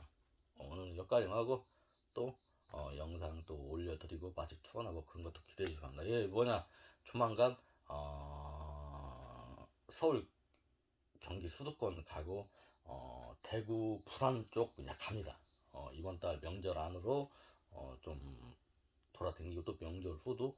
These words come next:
어, 돌아다니려고요. 어, 좀 타지 좀 갔다 오려고요. 예, 감사합니다. 오야스 빵 됐습니다. 자, 월드컵 봐, 형네 되고 조용히 씨. 나 깡패요. 나 전주 월드-,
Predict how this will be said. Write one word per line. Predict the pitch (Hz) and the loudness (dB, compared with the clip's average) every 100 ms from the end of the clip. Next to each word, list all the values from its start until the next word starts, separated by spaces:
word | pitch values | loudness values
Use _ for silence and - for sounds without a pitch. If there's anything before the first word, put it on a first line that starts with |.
| - | -6
어, | 76 73 | -6 -6
돌아다니려고요. | - 95 82 78 73 67 78 82 65 | -2 -2 -2 -2 -2 2 4 4 0
어, | - 65 | -10 -10
좀 | 71 60 - _ _ _ _ | -10 -10 -14 _ _ _ _
타지 | - 107 127 | -6 -2 -2
좀 | 78 | -4
갔다 | - - 76 | -8 -6 -6
오려고요. | 69 67 65 71 73 - - | -4 -8 -10 -12 -14 -8 -2
예, | 113 - - - - - _ - | -2 -4 -20 -20 -20 -20 _ 10
감사합니다. | 196 247 247 135 - - - | 12 12 12 12 2 -6 0
오야스 | 90 85 - | 4 4 2
빵 | 92 95 | 0 0
됐습니다. | 85 78 71 - - - - _ - | -2 -6 -12 -14 -20 -20 -20 _ -2
자, | 82 | 2
월드컵 | 90 110 107 104 | 4 2 0 -2
봐, | 90 85 | 2 6
형네 | 113 90 | 8 8
되고 | 82 80 92 - _ - | 6 2 -2 -6 _ -14
조용히 | - 80 78 | -6 -2 -2
씨. | 76 82 - _ _ _ _ _ _ _ | -2 -8 -10 _ _ _ _ _ _ _
나 | 101 98 | 0 4
깡패요. | 156 190 180 165 170 131 - _ _ _ _ _ - _ - | 4 6 10 12 10 8 -2 _ _ _ _ _ -20 _ 10
나 | 120 | 10
전주 | - 135 135 151 | 10 4 4 6
월드-, | 143 123 | 6 4